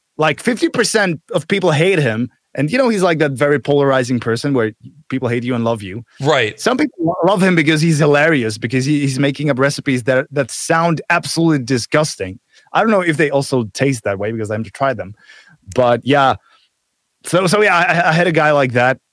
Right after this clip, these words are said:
Speaker 1: And, um, uh, I also had a girl who, who, who's in esports, so games, Twitch, but basically anything interesting. You know, like, I, I like to, I like to talk about things that I don't understand because I wanna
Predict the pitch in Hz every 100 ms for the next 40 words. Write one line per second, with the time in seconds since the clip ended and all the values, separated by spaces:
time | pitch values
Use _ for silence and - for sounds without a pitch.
0 | _ 127 123 120 120 113 110 113 110 110
1 | 110 104 _ _ _ _ _ _ _ _
2 | _ - - _ _ _ 113 113 107 107
3 | 107 107 107 107 107 107 104 104 101 104
4 | - 127 135 131 143 131 123 117 127 127
5 | 120 120 120 131 120 120 120 135 - 127
6 | 127 117 - - - - - 120 120 127
7 | 127 123 120 - - 123 123 - - _
8 | _ _ _ _ _ 123 135 120 175 202
9 | 175 151 165 113 135 160 - 92 104 110
10 | 104 - 120 127 131 139 - 131 123 117
11 | 107 - _ _ _ _ 113 117 120 -
12 | 120 117 117 107 - 127 123 127 - 127
13 | 123 127 127 127 123 120 175 117 90 98
14 | 90 80 - 113 113 107